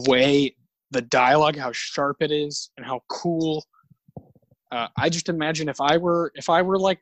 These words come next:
you know, sixteen, seventeen in nineteen fifty-four and I saw that movie, I'd be like, "Oh, fuck, I wanna work on the docks," you know? I just, I, I would wanna be in that environment, and there's just, that's, that's the power of the script.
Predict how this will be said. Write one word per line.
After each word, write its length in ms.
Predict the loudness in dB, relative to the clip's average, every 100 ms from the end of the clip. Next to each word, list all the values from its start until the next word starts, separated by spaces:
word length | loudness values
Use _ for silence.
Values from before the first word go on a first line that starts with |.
| -10
you 100 | -10
know, 160 | -8 -8
sixteen, 520 | -8 -8 -8 -10 -12
seventeen 720 | -8 -8 -8 -10 -10 -8 -10 -16 _ _ _ _ _ _ -6
in 120 | -2
nineteen 320 | -2 -2 -4
fifty-four 540 | -4 -6 -6 0 0 0
and 80 | -2
I 80 |
saw 240 | 0 0 2
that 120 | 0
movie, 280 | 0 0 0
I'd 160 | 0 -2
be 120 | -8
like, 160 | -8 -4
"Oh, 320 | 0 0 0
fuck, 320 | -2 -4 -4 -4
I 60 |
wanna 180 | -4 -2
work 180 | -4 -6
on 40 |
the 40 | -6
docks," 420 | -6 -6 -8 -10
you 80 | -8
know? 200 | -8 -8 -8
I 80 | -8
just, 240 | -8 -10 _ _ _ _ _ _ _
I, 80 | 0
I 160 | 2 2
would 120 | 2
wanna 200 | 0 -2
be 200 | -4 -6
in 120 | -2
that 200 | -2 -2
environment, 680 | -2 -4 -6 -6 -10 -16 -18 -20 _ -10
and 440 | -8 -8 -10 -16 -20 _ _ _ _ _ _ _ _
there's 160 | -2 -2
just, 240 | -2 -4 -2
that's, 260 | -2 -4 -6
that's 160 | -6
the 100 | -6
power 320 | -4 -2 -2
of 80 | -6
the 80 | -8
script. 500 | -10 -8 -10 -10